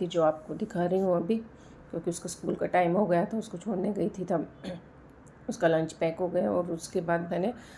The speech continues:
थोड़ा, मैं एक प्रोजेक्ट बना रही हूँ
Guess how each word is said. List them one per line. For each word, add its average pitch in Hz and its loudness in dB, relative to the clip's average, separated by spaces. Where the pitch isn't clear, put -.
थोड़ा, 214 4
मैं 214 4
एक 196 2
प्रोजेक्ट 226 2
बना 160 0
रही 165 -2
हूँ 151 -4